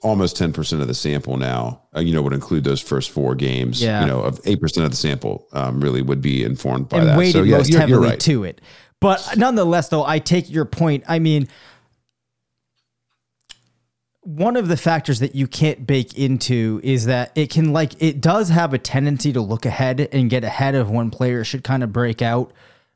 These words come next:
Speaker 2: or, you know, see big changes in what they're able to do. But I think with a player like Lazard, it might not be able to bake all of that in. Um,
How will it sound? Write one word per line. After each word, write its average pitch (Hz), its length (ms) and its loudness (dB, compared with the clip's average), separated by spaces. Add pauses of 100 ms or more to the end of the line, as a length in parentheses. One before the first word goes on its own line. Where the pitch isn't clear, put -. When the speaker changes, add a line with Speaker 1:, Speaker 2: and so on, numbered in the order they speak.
(140)
Speaker 2:
or, 135 360 2
you 143 120 2
know, 135 100 2
see 143 200 -2
big 123 260 -2
changes 131 500 0
in 123 80 2
what 123 180 0
they're 127 140 -2
able 120 320 0
to - 140 -6
do. 185 360 2 (380)
But 180 120 2
I 139 100 0
think 175 180 0
with 160 140 -2
a 143 60 -2
player 175 460 0
like 135 280 0
Lazard, 127 480 0
it 113 80 -8
might 131 240 0
not 123 240 -2
be 117 180 0
able 117 200 -2
to 117 120 -4
bake 113 460 -4
all 117 260 -2
of 101 160 -4
that 98 300 -4
in. 92 400 -8 (540)
Um, 110 680 -2